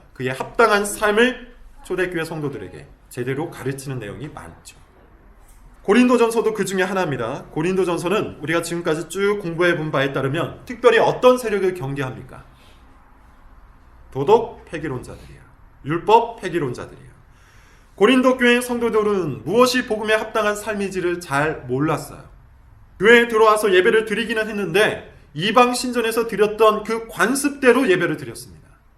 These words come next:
성도의 교제를 하기는 했는데 세속적인 계층 구분을 따라 성도의 교제를 했어요.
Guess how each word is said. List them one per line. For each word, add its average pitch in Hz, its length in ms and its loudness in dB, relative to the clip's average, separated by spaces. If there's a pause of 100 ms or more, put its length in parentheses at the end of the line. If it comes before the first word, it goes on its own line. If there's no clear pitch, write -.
(380)
성도의 277 580 4
교제를 247 340 4
하기는 285 460 2
했는데 233 680 0 (340)
세속적인 277 720 -2
계층 277 480 2
구분을 226 400 -4
따라 226 360 2
성도의 190 460 -2
교제를 123 340 -8
했어요. - 280 -20